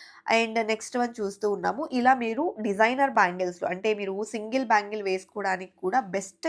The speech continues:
కలెక్షన్ అయితే ఇక్కడ మనకు అవైలబుల్ ఉందండి. పన్నా జ్యువెలర్స్ ఎక్స్‌క్లూజివ్. So వీళ్ళకి వెబ్‌సైట్ కూడా ఉందండి. Even మీరు వెబ్‌సైట్‌లో కూడా కలెక్షన్స్‌ని అయితే విజిట్ చేయొచ్చు.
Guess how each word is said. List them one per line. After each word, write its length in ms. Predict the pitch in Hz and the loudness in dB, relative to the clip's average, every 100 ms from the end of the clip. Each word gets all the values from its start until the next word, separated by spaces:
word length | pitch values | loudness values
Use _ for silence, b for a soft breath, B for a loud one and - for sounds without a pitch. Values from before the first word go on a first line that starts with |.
| 320 | 0
కలెక్షన్ 460 | 202 208 - 233 | 0 -2 -6 -8
అయితే 160 | 202 196 | -8 -8
ఇక్కడ 200 | 196 175 | -6 -6
మనకు 300 | 175 175 185 196 B B B - | -6 -4 -2 -2 B B B 0
అవైలబుల్ 460 | 190 202 202 196 | 6 8 8 4
ఉందండి. 380 | 175 180 185 285 | 2 0 -4 -4
పన్నా 360 | 302 202 180 202 | -2 -2 2 0
జ్యువెలర్స్ 440 | 202 185 190 254 - | 0 0 0 0 0
ఎక్స్‌క్లూజివ్. 680 | 185 - - 196 185 190 349 | -4 -4 -8 -2 0 0 -4
So 120 | 403 233 | -2 -2
వీళ్ళకి 340 | 240 233 233 | -2 -2 2
వెబ్‌సైట్ 440 | 196 - - 254 254 | 2 2 0 0 0
కూడా 220 | 247 240 | 2 2
ఉందండి. 400 | 220 185 180 254 | 4 -2 -2 -2
Even 200 | 262 247 | 0 0
మీరు 200 | 240 220 214 | 0 -2 0
వెబ్‌సైట్‌లో 560 | 180 175 247 247 247 | 0 0 0 0 -2
కూడా 220 | 226 220 247 | -2 -2 0
కలెక్షన్స్‌ని 580 | 190 185 214 190 - | -2 -2 -4 -8 -6
అయితే 180 | 180 190 | -4 -4
విజిట్ 320 | 185 180 196 | -4 -4 -6
చేయొచ్చు. 420 | - 185 175 175 | -4 -4 -4 -6